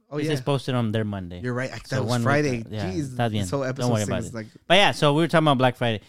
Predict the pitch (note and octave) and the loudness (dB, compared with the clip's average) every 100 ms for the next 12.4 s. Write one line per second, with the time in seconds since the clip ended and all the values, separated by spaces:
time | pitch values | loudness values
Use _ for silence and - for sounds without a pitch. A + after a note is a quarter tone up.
0 | - F3 E3 - F#3+ G3 E3 C#3+ - C3 | -2 2 4 2 0 2 0 -2 0 -2
1 | A#2+ C3+ D3 D3+ D3 B2 A2+ G#2 G2 G2+ | 0 2 4 4 2 0 0 -2 -4 -6
2 | F#2 F#2 E2+ - - _ - F2+ - - | -8 -10 -14 -18 -20 _ -20 -14 -12 -6
3 | - A#2 F#2+ G2+ A2+ C3 B2+ _ A2 A2 | -2 -2 -2 -4 -2 -4 -6 _ -20 -14
4 | A#2 G#2 F#2+ G2 F#2+ A2 G#2 F#2 A#2 - | -12 -10 -10 -12 -8 -8 -8 -8 -10 -10
5 | - _ _ - B2+ C#3 C3 A2 A2 B2+ | -18 _ _ -10 -8 -4 -2 -2 -2 -2
6 | A2+ A2+ A2+ G#2+ G2+ G2+ G2 F#2+ G2+ G#2+ | 0 0 -2 -6 -8 -10 -12 -10 -6 -4
7 | A2+ - _ - - C#3+ D3+ - - E3 | -4 -6 _ -16 -2 0 0 -2 0 4
8 | G#3+ G3 G3 C#3 A#2+ C3+ E3 D#3+ E3+ D#3+ | 4 4 4 6 4 2 0 0 0 2
9 | E3+ D#3+ - C3 A#2 A#2 C#3 C3+ B2 A2+ | 2 0 -2 0 0 0 0 2 2 2
10 | G#2 - G#2+ G2 F#2 F#2 A2+ A2+ A2+ A#2+ | 0 -4 -8 -6 -8 -10 -8 -6 -4 0
11 | C#3 C#3+ B2+ B2 C#3 C3 A2 F#2 A#2+ G#2+ | 2 2 2 4 4 2 -2 0 -2 -2
12 | F#2+ B2+ - _ | -4 -6 -8 _